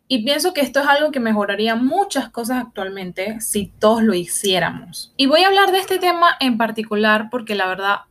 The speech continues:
últimamente han sucedido muchas cosas a nivel mundial. La campaña de Black Lives Matter, el tema de México y un montón de cosas que suceden cada día.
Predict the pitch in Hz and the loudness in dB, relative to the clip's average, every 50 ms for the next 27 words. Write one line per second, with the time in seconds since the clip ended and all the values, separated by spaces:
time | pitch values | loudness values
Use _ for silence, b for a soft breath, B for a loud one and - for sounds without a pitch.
0 | _ _ _ _ _ _ _ - 240 262 262 320 311 269 226 214 220 220 226 240 | _ _ _ _ _ _ _ -2 -2 -2 0 0 -2 0 2 2 2 2 0 -2
1 | 240 240 226 226 254 247 - 208 190 190 190 196 202 214 214 - _ _ - 214 | -4 -4 -4 -6 -6 -6 -6 -6 -6 -4 -4 -4 -4 -4 -4 -6 _ _ 0 0
2 | 226 269 294 262 - 254 214 - - 214 208 208 220 214 214 196 175 170 170 170 | 0 2 0 -2 -4 -4 -6 -6 -4 -4 -4 -2 0 -2 -2 -2 -4 -6 -6 -6
3 | 175 175 170 170 170 160 160 170 - _ B B B B B B B - - 202 | -8 -8 -6 -4 -4 -4 -4 -6 -10 _ B B B B B B B -6 -4 -4
4 | 202 202 202 196 196 208 208 220 226 214 190 190 190 185 180 208 196 196 190 170 | -2 -2 -4 -2 0 0 2 4 4 2 2 0 -2 -2 -2 0 0 0 0 -2
5 | - - 214 226 233 226 220 208 202 196 196 190 190 202 214 - - _ b b | -2 0 2 4 4 4 4 2 2 2 0 -2 -6 -8 -10 -12 -14 _ b b
6 | b b b b b b b b - 202 202 170 196 202 202 214 208 196 190 202 | b b b b b b b b -10 -10 -8 -6 -4 0 2 2 2 2 2 0
7 | 214 240 240 214 220 220 - _ - 202 202 202 202 202 196 202 202 - - 233 | 0 2 4 2 2 2 -2 _ -6 -4 -2 0 0 0 -2 -4 -4 -6 -4 -4
8 | 269 311 320 330 320 320 311 302 311 302 294 302 294 294 - 247 247 220 - 254 | -4 -2 0 0 0 0 2 0 0 2 2 0 0 0 0 -2 -2 0 0 0
9 | 262 262 - - 214 214 - 202 - - 220 220 233 233 220 254 247 254 254 254 | -2 -2 -2 -4 -4 -4 -4 -6 -4 -2 0 0 0 0 2 2 4 4 4 4
10 | 240 226 196 185 185 208 233 - | 4 2 0 0 -2 -4 -4 -8